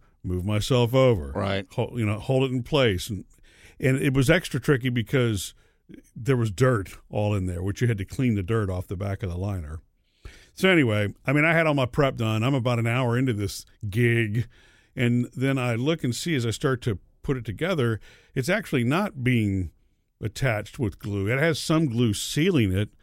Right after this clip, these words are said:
Speaker 2: Mm-hmm.
Speaker 1: but it's, it's screws and washers that are sealing this thing.
Speaker 2: Oh.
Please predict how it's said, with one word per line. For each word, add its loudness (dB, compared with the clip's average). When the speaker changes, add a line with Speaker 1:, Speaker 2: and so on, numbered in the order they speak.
Speaker 2:
Mm-hmm. -2
Speaker 1:
but 2
it's, -6
it's -4
screws -2
and 0
washers -4
that -4
are -4
sealing -4
this -8
thing. -10
Speaker 2:
Oh. 0